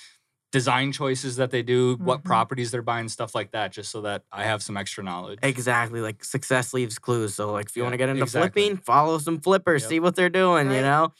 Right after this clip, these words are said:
Speaker 3: Um,
Speaker 1: Exactly.
Speaker 3: just get around those people, and inevitably, uh, you're gonna pick up some things that'll help you out.
Speaker 1: Exactly.
Speaker 2: Well, and, like, social media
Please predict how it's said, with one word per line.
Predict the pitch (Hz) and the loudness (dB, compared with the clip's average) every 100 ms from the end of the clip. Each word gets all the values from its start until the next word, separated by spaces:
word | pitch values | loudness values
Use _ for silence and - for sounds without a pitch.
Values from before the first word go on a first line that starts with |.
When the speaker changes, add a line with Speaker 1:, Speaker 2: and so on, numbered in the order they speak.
| - - - - | -20 -20 -14 -2
Speaker 3:
Um, | 135 131 127 | 0 2 0
Speaker 1:
Exactly. | 123 113 104 98 95 92 - - | -4 -10 -12 -14 -16 -16 -16 -4
Speaker 3:
just | 156 147 | -2 0
get | 165 | 2
around | 151 143 147 143 | 4 4 2 2
those | 139 139 | 2 2
people, | - 135 127 123 120 104 | 0 -4 -2 0 0 -2
and | 123 120 113 110 104 - | -4 -4 -4 -6 -10 -8
inevitably, | 123 120 120 113 117 113 107 - - _ - | -4 -4 -2 -4 -4 -4 -4 -10 -20 _ -8
uh, | 113 95 | -6 -4
you're | 120 | -4
gonna | 131 117 | -4 -4
pick | 127 120 | -6 -6
up | 104 | -8
some | - 104 | -10 -10
things | 107 104 | -10 -10
that'll | 98 101 | -10 -10
help | 95 95 | -10 -10
you | 98 | -10
out. | 87 101 | -8 -6
Speaker 1:
Exactly. | 101 - 98 95 90 95 - | -8 -10 -10 -12 -20 -20 -2
Speaker 2:
Well, | 220 196 | 2 2
and, | 185 202 | 0 -6
like, | 196 185 | -6 -6
social | - 214 208 | -6 -8 -8
media | 190 190 202 175 160 180 | -6 -6 -4 -4 -6 -8